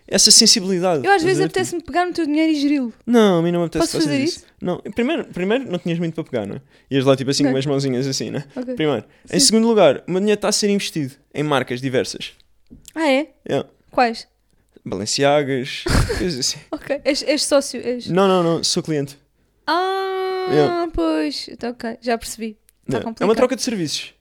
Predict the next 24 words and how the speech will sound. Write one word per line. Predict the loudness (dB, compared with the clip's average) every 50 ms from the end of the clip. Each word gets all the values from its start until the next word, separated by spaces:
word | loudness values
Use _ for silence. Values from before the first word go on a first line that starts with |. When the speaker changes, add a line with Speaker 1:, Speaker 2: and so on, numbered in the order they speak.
| _ _ _ _
Speaker 1:
Eu | 0 2 2 2 2 0 0
dou-lhes | 0 0 0 0 0
o |
meu | -2 -2
dinheiro, | 0 0 0 0
Speaker 2:
Né? | 0 0 0 0 -2 -2
Eles | -2 -2 0 0
dão | 0 -2
um | -2
produto. | -2 -2 -2 -2 -2
Speaker 1:
um | 2
par | 0 0 0
de | 2 0
ténis, | -2 -2 -2 -4 -8 -12 -16 -12
Speaker 2:
Ok, | -10 -8
Speaker 1:
um |
suéter. | -6 -4 -4 -4 -4 -6
Speaker 2:
fixe. | -12 -16 -18 -18 -18 -18 -18 -20 -20 -20 -20 -16
Isso | -12 -10
é | -10 -10
giro. | -10 -12 -16 -18 -20 _ _ _ -10
Speaker 1:
Yeah, | -10 -10 -10 _ _ -6
é | -6
giro. | -2 -2 -2 -4